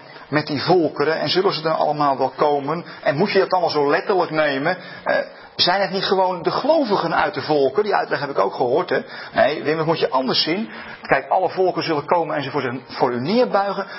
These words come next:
Daar wordt natuurlijk mee bedoeld. Degene die gelovig zijn in die volken. Want die anderen, die worden toch vooral, vooral gepijnigd. Dat hebben we toch net gelezen. Dus de gelovigen uit die volkeren zullen zich gaan neerbuigen. Een gelovig overblijfsel of zo.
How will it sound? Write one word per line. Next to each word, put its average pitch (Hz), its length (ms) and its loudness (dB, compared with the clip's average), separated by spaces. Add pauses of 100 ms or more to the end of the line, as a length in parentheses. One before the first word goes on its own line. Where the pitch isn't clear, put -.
Daar 147 120 4
wordt 165 180 2
natuurlijk 147 260 0
mee 104 120 -8
bedoeld. 226 400 0 (180)
Degene 156 500 0
die 120 140 -4
gelovig 233 560 2
zijn 247 360 -2
in 233 140 -2
die 220 120 0
volken. 226 460 2 (180)
Want 135 140 0
die 156 160 -10
anderen, 196 440 2
die 147 80 -4
worden 143 180 0
toch - 140 -8
vooral, 151 260 0
vooral 143 280 0
gepijnigd. 220 600 -2
Dat - 80 -10
hebben 160 200 0
we 165 60 -8
toch 156 100 0
net 151 140 0
gelezen. 151 580 2 (260)
Dus 139 160 0
de - 60 -4
gelovigen 240 540 0
uit 233 100 -2
die 196 100 -4
volkeren 190 380 2
zullen 170 160 0
zich 151 200 -4
gaan 147 160 0
neerbuigen. 127 600 0 (240)
Een 170 120 0
gelovig 202 580 0 (420)
overblijfsel 143 920 2
of 123 160 0
zo. - 300 2